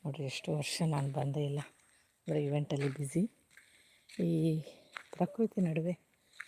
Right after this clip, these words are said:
ಇರೋದೇ ಒಂದು ಮಜಾ. ಸಿ ನೋಡಿ, ಇದನ್ನ ನೋಡಿದಿರಲ್ವಾ, ಶಿವಾಜಿ ಸೂರತ್ಕಲಲ್ಲಿ, ಇದೇ ಆ ಪ್ಲೇಸು. ಇಲ್ಲೇ ಅವಳು ಶೂಟಿಂಗಲ್ಲಿ ಹುಡುಗಿ ಮಿಸ್ ಆಗೋಂಥ ಪ್ಲೇಸು.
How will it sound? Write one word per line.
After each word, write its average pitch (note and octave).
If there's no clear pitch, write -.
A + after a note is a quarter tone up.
ಇರೋದೇ E3+
ಒಂದು C#3+
ಮಜಾ. C3+
ಸಿ -
ನೋಡಿ, F3+
ಇದನ್ನ F#3+
ನೋಡಿದಿರಲ್ವಾ, G3+
ಶಿವಾಜಿ F#3+
ಸೂರತ್ಕಲಲ್ಲಿ, F#3
ಇದೇ F#3+
ಆ E3+
ಪ್ಲೇಸು. C#3+
ಇಲ್ಲೇ A3
ಅವಳು F3
ಶೂಟಿಂಗಲ್ಲಿ F3+
ಹುಡುಗಿ E3
ಮಿಸ್ E3
ಆಗೋಂಥ D3
ಪ್ಲೇಸು. D3